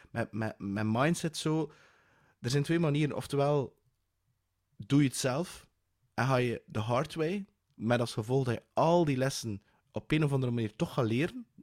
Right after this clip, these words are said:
Hm? En het gaat je meer tijd vergen om dat te, om dat te doen.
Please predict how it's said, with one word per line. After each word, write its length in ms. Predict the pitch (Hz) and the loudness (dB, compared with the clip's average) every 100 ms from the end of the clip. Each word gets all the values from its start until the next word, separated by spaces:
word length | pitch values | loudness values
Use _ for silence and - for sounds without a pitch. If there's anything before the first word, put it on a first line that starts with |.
| _ _ _ | _ _ _
Hm? 60 | - | -4
En 680 | 151 - - - - - 104 | -4 -6 -16 -20 -20 -12 -4
het 60 | |
gaat 100 | 131 | -2
je 60 | 127 | 0
meer 240 | 131 160 | 0 0
tijd 360 | - 165 170 - | -2 -2 -4 -8
vergen 380 | 107 123 160 160 | -4 -2 0 0
om 60 | 139 | 0
dat 140 | 127 | -2
te, 260 | - 117 - | -2 -4 -2
om 60 | |
dat 120 | 117 117 | -4 -4
te 100 | 110 | -2
doen. 240 | 135 170 | -2 -2